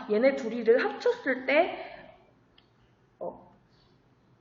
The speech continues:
여기 한 개보다 얘네 둘이 합쳤을 때 전체 전류가 강해진다 이 말이에요. 음, 그리고 전압의 크기는 이때는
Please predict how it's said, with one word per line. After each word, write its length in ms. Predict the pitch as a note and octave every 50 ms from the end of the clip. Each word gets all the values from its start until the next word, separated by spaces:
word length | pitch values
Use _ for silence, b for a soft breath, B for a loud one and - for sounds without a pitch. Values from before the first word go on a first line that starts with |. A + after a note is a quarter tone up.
| _ _ _
여기 300 | - B3 - G#3 G#3 A3+
한 300 | B3+ - F#4 F#4+ F#4 F4+
개보다 600 | F4+ E4+ D#4+ - - G3 F#3 G#3+ G#3 G3 F#3 F3+ F#3
얘네 180 | F#3+ A#3 A3+
둘이 160 | - G#3+ G#3+
합쳤을 600 | A#3+ D4+ - - - - - - - G#3+ - -
때 220 | - G3+ A3+ C4+ C4
전체 320 | - A3+ G#3+ G#3+ C#4+ C#4
전류가 540 | B3+ A3+ F#3+ F#3 F#3 F3+ F3+ G#3 A#3+ C4+ C4+
강해진다 800 | - F#3 F#3+ G3 G#3+ G#3+ G#3+ G3+ F3 E3+ E3+ E3 E3+ F#3 G3 G#3
이 100 | - G3
말이에요. 480 | G#3 F#3+ F3+ F3 D#3+ D#3+ D#3 D3 C#3+ D3 - - - - - _ _ _ _ _ _ _ _ _ _ -
음, 140 | F3 F3+ B B B B B
그리고 580 | - G#3 G#3 G#3 G#3 C4+ D#4 E4 - - - -
전압의 460 | - G#3+ G#3+ B3 C4 C4+ C4+ B3+ B3+
크기는 520 | - D4+ C4+ C4+ C4 C4 D4+ D4+ B3+ G3+ B B B B -
이때는 580 | C4+ C4 - - D4 C#4 C4 C4 C#4+ D#4+ G4